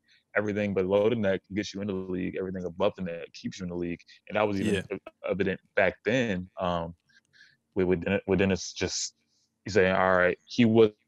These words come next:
Speaker 1: a crazy athlete, but at the same time, he's six seven, but he had the will, and then he had to, all right, he studied. How crazy that you study how people, how people's shot comes off.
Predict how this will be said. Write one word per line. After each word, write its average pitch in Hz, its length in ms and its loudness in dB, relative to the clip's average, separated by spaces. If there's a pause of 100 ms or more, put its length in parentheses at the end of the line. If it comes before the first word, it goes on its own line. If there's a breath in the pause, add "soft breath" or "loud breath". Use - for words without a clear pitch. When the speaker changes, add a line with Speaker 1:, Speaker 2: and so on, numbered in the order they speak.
(240)
Speaker 1:
a 104 60 2
crazy 98 480 4
athlete, 92 460 0
but 98 100 0
at - 40 -4
the 98 60 -8
same 101 120 -4
time, 98 200 0
he's 101 140 -8
six - 320 -16
seven, 87 340 -4
but 95 220 0 (160)
he 101 100 -6
had 95 200 0 (100)
the 110 100 2
will, 104 460 6 (260 loud breath)
and 101 100 0
then 95 100 4
he 95 140 0
had 92 200 4
to, 90 120 -2
all 92 180 4
right, 90 160 2 (340)
he 123 80 0
studied. 107 500 4 (600)
How 139 160 2
crazy 107 380 6
that 98 180 -2
you 101 60 -4
study 101 460 2 (240)
how 95 160 2
people, 92 440 -4 (120)
how 101 200 0
people's 98 240 -4
shot - 260 2 (160)
comes 90 200 -12
off. - 200 -14